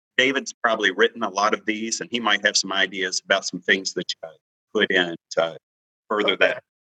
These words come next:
Speaker 1: interest.
Speaker 2: So, David, uh, let me ask you then. So, so case law, and I, again, I'll just reiterate, kind of nationally, every state, all the circuits,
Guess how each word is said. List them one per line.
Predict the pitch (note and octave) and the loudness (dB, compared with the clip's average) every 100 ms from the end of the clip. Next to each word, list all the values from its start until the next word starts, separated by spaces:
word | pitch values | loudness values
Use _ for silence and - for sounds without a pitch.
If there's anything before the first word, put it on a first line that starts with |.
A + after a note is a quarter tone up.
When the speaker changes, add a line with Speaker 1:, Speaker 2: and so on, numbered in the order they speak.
| - | -2
Speaker 1:
interest. | F2 E2+ - - - _ _ _ _ _ _ - | 0 0 -2 -6 -10 _ _ _ _ _ _ -8
Speaker 2:
So, | - F#3+ | -4 -2
David, | F#3+ F#3+ D#3+ - - | 0 0 -2 -4 0
uh, | D3+ D3+ | 2 2
let | E3 | 0
me | F#3 | 4
ask | F3+ D3+ - | 4 4 0
you | C#3+ | -6
then. | C3+ A#2 A2 | -2 -2 -2
So, | C#3 C#3 C#3 | 0 0 -2
so | - D3+ | -4 -4
case | - G3 F#3 F3 D3+ | -2 0 2 2 0
law, | A2+ G#2 - _ _ | -2 -4 -20 _ _
and | D#3+ D#3 | 0 2
I, | D#3 | 4
again, | D#3+ D3+ D3 C3 | 2 2 0 -2
I'll | |
just | B2+ C3+ - | -4 -6 -4
reiterate, | D#3 D#3 C#3+ C#3 C#3 _ _ - | 0 2 4 2 -2 _ _ -2
kind | G3+ | 0
of | D3 | 0
nationally, | D3 D3+ D#3 D#3 D3 B2+ A#2 A2 A2 _ _ - | 0 2 4 4 0 -6 -8 -14 -18 _ _ 2
every | F#3 E3+ F3+ E3 | 4 4 2 2
state, | - - B2 A2 - | 0 -2 -4 -4 0
all | C#3 E3 | 4 6
the | F3+ | 4
circuits, | F3 - C3+ - B2 - | 0 0 -2 -2 -4 -4